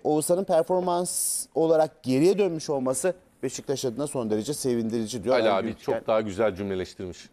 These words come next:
Speaker 1: Evet. Peki, e, on yedinci sayfa, Mansukic ile ilgileniyoruz. Sergen Yalçın'dan transfer açıklaması. Hırvat for-, forveti kadrolarına katmak istediklerini söyleyen Yalçın, "Şartlar bize uyarsa olabilir, geniş kadronun kimseye zararı olmaz." dedi.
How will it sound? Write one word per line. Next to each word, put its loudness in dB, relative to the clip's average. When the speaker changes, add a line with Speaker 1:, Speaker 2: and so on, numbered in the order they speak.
Speaker 1:
Evet. -6
Peki, 0
e, 4
on 2
yedinci 0
sayfa, 2
Mansukic -2
ile 0
ilgileniyoruz. -2
Sergen 4
Yalçın'dan 2
transfer 0
açıklaması. -2
Hırvat 2
for-, 2
forveti 2
kadrolarına 2
katmak -4
istediklerini -2
söyleyen 2
Yalçın, 0
"Şartlar 2
bize -2
uyarsa 2
olabilir, -2
geniş 0
kadronun 0
kimseye -2
zararı 0
olmaz." -4
dedi. -18